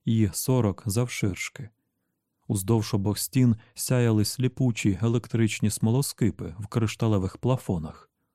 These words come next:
Сотні стільців стояли біля неозорого столу з залізного дерева, заставленого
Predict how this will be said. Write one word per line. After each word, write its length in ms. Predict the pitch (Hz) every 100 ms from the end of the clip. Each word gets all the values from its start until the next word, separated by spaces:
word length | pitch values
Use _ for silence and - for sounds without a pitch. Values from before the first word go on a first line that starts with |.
| _ _ _ _ -
Сотні 420 | - 131 117 110
стільців 680 | - - 98 - - 120 107
стояли 480 | - 120 127 120 98
біля 240 | 104 98
неозорого 600 | 101 98 95 107 104 107
столу 500 | - - 131 92 85 104
з 80 |
залізного 560 | 95 113 98 85 95 135
дерева, 460 | 120 90 87 - - _ _ _ -
заставленого 840 | 98 110 - 127 120 110 101 95